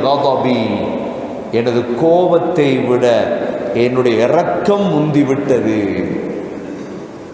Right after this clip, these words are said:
ஆ? அர்ஷ் என்றாலே உங்களுக்கு விளங்கு, முதல் படைப்பு அர்ஷ் என்றால் விளங்கியிருப்ப கொஞ்சம். அர்ஷ் என்றாலே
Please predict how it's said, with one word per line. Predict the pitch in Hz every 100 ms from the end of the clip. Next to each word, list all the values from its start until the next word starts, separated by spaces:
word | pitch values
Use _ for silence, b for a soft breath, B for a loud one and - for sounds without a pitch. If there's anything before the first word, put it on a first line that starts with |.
| - - - -
ஆ? | 127 202 - - - - -
அர்ஷ் | 131 190 190 196
என்றாலே | 190 196 196 185 202
உங்களுக்கு | 185 185 185
விளங்கு, | 156 160 190 175
முதல் | 147 165 202 240 214
படைப்பு | 208 196 233 - 226
அர்ஷ் | 156 185 226 -
என்றால் | 226 220 247 247
விளங்கியிருப்ப | 202 226 214 202 190 170
கொஞ்சம். | 151 135 110 - - - - - - - - - - - 117
அர்ஷ் | 151 165
என்றாலே | 180 180 185 180 247